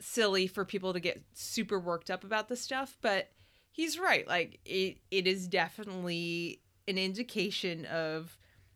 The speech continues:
your value structure if you're willing to do that for something with no consequence. Um, so I just wanted, but I also realized that there was,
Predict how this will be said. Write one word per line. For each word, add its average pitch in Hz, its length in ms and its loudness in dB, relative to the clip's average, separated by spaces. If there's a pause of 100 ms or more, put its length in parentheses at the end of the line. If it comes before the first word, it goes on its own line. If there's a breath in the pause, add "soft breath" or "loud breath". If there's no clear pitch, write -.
(140)
your 185 300 4
value 180 400 4
structure 151 540 -6
if 170 120 -8
you're 170 120 -6
willing 165 260 -2
to 170 160 -14
do 160 160 -8
that 156 240 -2
for 165 100 -12
something 151 500 -8 (100)
with 165 180 -12
no 160 160 -6
consequence. - 800 -14 (160)
Um, 180 540 8 (720 soft breath)
so 285 120 4
I 277 80 8
just 302 180 0
wanted, 262 260 4 (220 loud breath)
but 269 120 2
I 262 140 12
also 320 260 6
realized 202 500 2
that 160 300 0 (880 soft breath)
there 214 200 6
was, 196 520 6